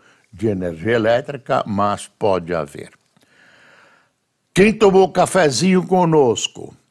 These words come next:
Alcione Soares, Obedes Queiroz, Jonas Saul, Yukio Stank. Eu não sei, Yukio, o teu nome tá aqui,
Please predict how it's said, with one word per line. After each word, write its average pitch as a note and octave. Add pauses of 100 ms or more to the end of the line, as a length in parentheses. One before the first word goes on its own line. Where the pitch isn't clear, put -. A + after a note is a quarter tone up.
Alcione C3+
Soares, D3
Obedes A#2
Queiroz, G#2+
Jonas G#2+
Saul, G#2+
Yukio A2+
Stank. - (4000)
Eu E3
não G3+
sei, C3
Yukio, C3
o B2
teu C3+
nome C#3+
tá C3+
aqui, B2+